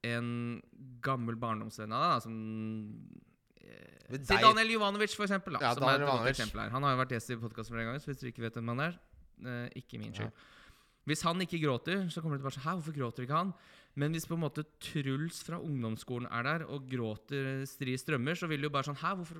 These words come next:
Speaker 1: hva slags impact var det hadde
Speaker 2: Faen,
Speaker 1: på han
Speaker 2: ja.
Speaker 1: fyren her?" Det kommer jeg aldri til å finne ut av. Det eneste jeg vet, er at han sitter og griner alt for mye i min begravelse.
Speaker 2: Ja, og så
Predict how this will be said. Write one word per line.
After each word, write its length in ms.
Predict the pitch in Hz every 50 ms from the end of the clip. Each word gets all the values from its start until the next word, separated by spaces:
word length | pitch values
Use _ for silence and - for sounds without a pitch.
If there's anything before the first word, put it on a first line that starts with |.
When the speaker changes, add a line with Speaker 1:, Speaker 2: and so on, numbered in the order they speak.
| 156 156
Speaker 1:
hva 140 | 147 151 147
slags 300 | - 165 156 - - - -
impact 360 | 151 139 127 - 147 143 -
var 80 | 151 139
det 80 | 143
hadde 160 | 143 143 147 139
Speaker 2:
Faen, 100 | 113 -
Speaker 1:
på 80 | 143
han 100 | 139 131
Speaker 2:
ja. 40 | 135
Speaker 1:
fyren 160 | - 135 139
her?" 80 | 160 175
Det 120 | 165 160
kommer 180 | - 160 156 156
jeg 80 | - 151
aldri 180 | 139 120 113
til 120 | 113 - 135
å 40 | -
finne 180 | 147 123 113
ut 100 | 110 - 151
av. 160 | 175 196 175
Det 80 | 160
eneste 180 | 147 127 - 139
jeg 80 | 135 143
vet, 100 | 151 156
er 40 | 143
at 60 | 127 131 135
han 80 | 135
sitter 300 | - - 117 - - 120 123
og 80 | 123
griner 480 | 120 117 110 107 98 104 107 117 120 131 - _ - 127 - -
alt 240 | 127 117 113 110 -
for 120 | - 143
mye 280 | 131 117 107 107 120 127
i 100 | 123 123
min 240 | 117 113 110 107 107
begravelse. 480 | 110 110 107 104 107 104 - - 120 - - _ _ -
Speaker 2:
Ja, 220 | - 127 147 170 - - - _ _ _ _ _ - _
og 60 | - -
så 160 | - 175